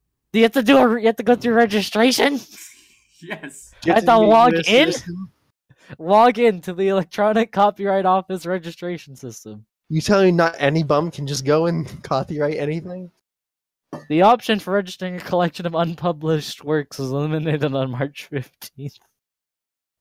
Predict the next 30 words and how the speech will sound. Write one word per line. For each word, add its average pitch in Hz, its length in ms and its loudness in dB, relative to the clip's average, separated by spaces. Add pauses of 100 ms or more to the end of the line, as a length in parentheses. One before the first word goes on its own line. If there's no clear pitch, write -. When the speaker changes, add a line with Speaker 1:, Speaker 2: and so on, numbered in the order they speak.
(180)
Speaker 3:
Why 110 240 -2
March 127 340 -2
fifteenth? 117 560 -12 (380)
Speaker 2:
Um, 170 320 -8
Speaker 1:
You 202 60 -2
know 208 200 4
what? 190 160 -2
I 165 100 2
don't 147 160 0
know, 117 220 -2
dude. 120 280 -6 (280)
I 151 80 -6
don't 147 180 -4
care. 98 300 -8 (540)
Speaker 2:
Wait, 139 100 -16
what 143 140 -10
was 160 80 -6
Speaker 1:
All 175 60 4
Speaker 2:
it? 185 40 6
Speaker 1:
right, 156 180 6
I'm 135 160 -2
gonna 160 140 2
log 185 300 4
into 190 220 2
the 170 80 0
system. 156 480 -4
The 175 120 2
system 226 420 2
is 202 140 2
offline. 175 800 2